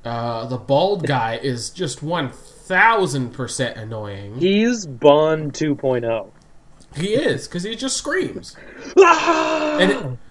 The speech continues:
Speaker 1: and he did a lot in these two episodes, especially the second one with the Beethoven. Like, okay, <laughs> in the second one with Beethoven, uh, Spectre showed up and essentially beat the hell out of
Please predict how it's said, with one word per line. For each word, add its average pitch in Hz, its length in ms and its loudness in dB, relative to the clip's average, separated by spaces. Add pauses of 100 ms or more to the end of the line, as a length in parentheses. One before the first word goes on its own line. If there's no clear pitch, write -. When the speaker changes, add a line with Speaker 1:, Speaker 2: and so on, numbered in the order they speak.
(140)
Speaker 1:
and 175 140 2
he 202 80 2
did 175 220 2
a 233 60 4
lot 202 380 4
in 156 140 0
these 139 220 -2
two 135 220 -2
episodes, 113 640 -6
especially 180 480 -2
the 143 80 -4
second 151 360 -6
one 135 140 -4
with 123 120 -8
the 117 80 -6
Beethoven. 113 640 -4 (240)
Like, 165 200 0 (600)
okay, 135 340 -4 (520)
<laughs> - 500 -12
in 160 140 -4
the 165 60 -6
second 320 380 -4
one 226 160 -2
with 160 160 -6 (160)
Beethoven, 127 880 -2 (760)
uh, 127 400 0
Spectre 175 640 -2
showed 117 340 -4
up 95 240 -14 (960)
and 131 420 2 (160)
essentially 190 420 -4
beat 131 260 -4
the 110 60 -10
hell 123 380 -2
out 110 200 -4
of 98 160 -12